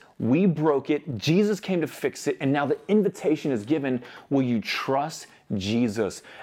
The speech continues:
and be rejoined into the loving relationship with the Father? Will you trust Christ?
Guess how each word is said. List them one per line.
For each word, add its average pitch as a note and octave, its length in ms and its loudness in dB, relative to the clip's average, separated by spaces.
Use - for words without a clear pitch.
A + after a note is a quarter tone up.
and A#2 320 -4
be D#3+ 440 2
rejoined B2 1080 0
into B2+ 760 0
the A#2 140 0
loving A#2+ 500 0
relationship G#2+ 760 -2
with F#2+ 320 -4
the F#2 60 -6
Father? - 480 -12
Will A2+ 100 2
you A2+ 160 -2
trust - 560 -6
Christ? - 600 -14